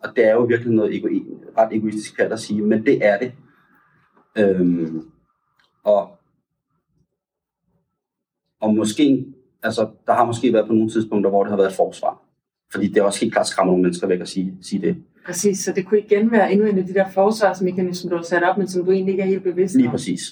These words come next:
Speaker 2: Ja.
Speaker 1: lige præcis. Øh, jeg ved i dag, at det er det ikke. Øh, i hvert fald ikke sådan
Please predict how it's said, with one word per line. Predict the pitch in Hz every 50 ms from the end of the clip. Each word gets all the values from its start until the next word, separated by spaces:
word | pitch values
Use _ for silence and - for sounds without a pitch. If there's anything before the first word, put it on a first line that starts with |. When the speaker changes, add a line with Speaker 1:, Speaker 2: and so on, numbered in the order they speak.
| _ -
Speaker 2:
Ja. | - 170
Speaker 1:
lige | 110 113
præcis. | 110 - - - - - - - _ _ _ _ -
Øh, | 107 104 101 98 98 95 92 92 92 92 90 87 85 82 82 - - -
jeg | 113 110 107
ved | 117 127
i | 123 123
dag, | 113 120 110 - - -
at | - - _ _ _ _ - - - - - - - -
det | - 123 110
er | 98
det | 98 -
ikke. | - - 85 82 - 98 - - _ _ _ _ _ _ - 101
Øh, | 101 95 87 85 82 76 67 64 64 - - - - - - - - _ _ _ _ _ _ _ _ _ _ _ _ _ _ _ _ _ _ _ _ _ _ _ _ _ _ _ _ _ _ _ _ _ _ _ _ _ _ _ _ _ _ _ _ _ _ _ _ _ _ _ _ _ _ _ _ _ -
i | 262
hvert | 113 120 113 117
fald | 120 -
ikke | 120 123 113 127 131 131 - - _ _ _ _ _ _ _ _ _ _ _ -
sådan | - - - 120 104 87 98 101 92 92